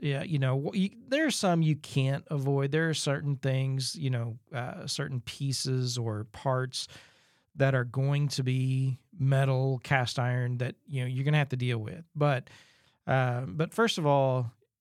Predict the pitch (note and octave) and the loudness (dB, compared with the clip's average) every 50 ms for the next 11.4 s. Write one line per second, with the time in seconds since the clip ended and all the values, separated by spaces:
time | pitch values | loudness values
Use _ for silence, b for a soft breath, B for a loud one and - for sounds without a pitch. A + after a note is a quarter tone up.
0 | _ - F#3+ E3+ D3 C#3 B2+ C3+ - - D3 D#3+ - - E3+ D#3+ D#3 D#3+ E3+ F3 | _ -8 -2 0 0 0 0 -2 -6 -6 -6 -6 -4 -2 2 2 4 6 4 4
1 | F3+ F3 E3 D#3+ D#3 D#3 - E3+ D3 D3 C#3+ C#3+ C#3+ C#3+ C#3 C#3 C#3 C3+ C3+ C3 | 4 2 2 4 4 2 0 0 2 2 2 2 2 2 2 2 2 2 2 0
2 | C3 - - - - - - - D#4 G#3+ D3+ C#3 C3 B2 B2 B2 C3 C3 C3+ C#3 | -2 -4 -8 -10 -10 -10 -10 -12 -6 -4 -2 0 0 -2 -2 -2 0 0 2 2
3 | C#3+ D3 D3 D3 C3 C3 C#3 B2+ - - C#3 C3 A#2+ - - - D#3+ D3+ D3+ D3 | 4 4 2 2 0 0 -2 -2 -2 0 -2 -2 -2 -2 -2 2 2 4 4 4
4 | C#3+ C3+ B2+ B2 - - - D#3 C#3+ C#3 C3 - C3+ B2 A#2+ B2 B2+ B2+ B2+ B2+ | 2 0 -2 -4 -6 -4 -2 0 0 0 0 0 -2 0 0 0 0 0 0 -2
5 | B2 B2 A#2+ A#2+ A2+ A2 A2 B B B B B B B B B2+ B2+ B2 A#2+ A#2 | -2 -2 -2 -2 -4 -4 -6 B B B B B B B B -2 -2 0 -2 -2
6 | A#2 A#2 A#2+ A#2+ - - C3+ C3+ B2 B2+ B2+ B2+ B2 C3 C#3 C#3+ D3 C3+ - D3+ | -4 -6 -6 -8 -6 -2 0 0 2 2 0 0 0 0 0 0 0 -2 -2 0
7 | C3+ C3 C3+ C3 B2 - C#3 C3+ C3 B2+ A#2+ - B2+ B2 B2 B2+ B2+ B2 A#2+ B2 | 0 2 0 0 -2 -4 -2 -2 -2 -2 -2 -4 -6 -4 -2 -2 -2 0 0 -2
8 | B2+ B2 A#2 A2+ - - - _ _ _ _ _ - C#3 - - - - - - | -2 0 -2 -4 -6 -8 -20 _ _ _ _ _ -16 -16 -14 -14 -16 -18 -14 -6
9 | - D3 C#3 C3 C3+ B2+ - - C#3 B2+ B2 B2 B2 A#2+ A#2 B2 - _ _ _ | 0 0 2 2 2 0 -2 -4 -4 -4 -4 -4 -4 -4 -6 -8 -10 _ _ _
10 | _ - C3+ B2 A2+ - - _ _ _ _ - - F#2 G#2 - - - - _ | _ -6 -4 -4 -4 -6 -10 _ _ _ _ -10 -10 -10 -10 -10 -16 -20 -20 _
11 | - F#3 D#3 D#3 E3 D3 C#3+ | -20 -10 -2 0 0 0 0